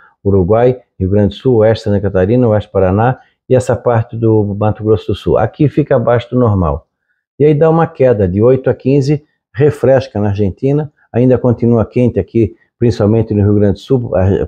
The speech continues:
Nordeste da Argentina, Uruguai, e cai aqui também o cauda da chuva. Aqui acredito que vai acabar caindo também quando chegar ali do dia dez, doze pra frente.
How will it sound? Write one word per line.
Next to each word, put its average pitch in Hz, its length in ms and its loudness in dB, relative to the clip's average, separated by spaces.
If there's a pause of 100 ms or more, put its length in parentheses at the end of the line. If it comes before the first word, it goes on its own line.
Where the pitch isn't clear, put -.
(140)
Nordeste 104 540 0
da 98 40 0
Argentina, 98 440 -2
Uruguai, 120 460 0 (280)
e 165 80 0
cai 135 280 0
aqui 131 160 -4
também 120 260 0
o 113 60 -2
cauda 120 240 0
da 110 40 2
chuva. 90 280 -4
Aqui 208 180 -2
acredito 151 420 0
que 131 100 -8
vai 127 120 -2
acabar 113 320 -2
caindo 110 400 0
também 101 420 0 (300)
quando 110 160 0
chegar 104 260 0
ali 104 140 2
do 95 160 -2
dia 98 300 0 (200)
dez, 101 380 2
doze 101 380 -2
pra 98 120 -2
frente. 73 480 -6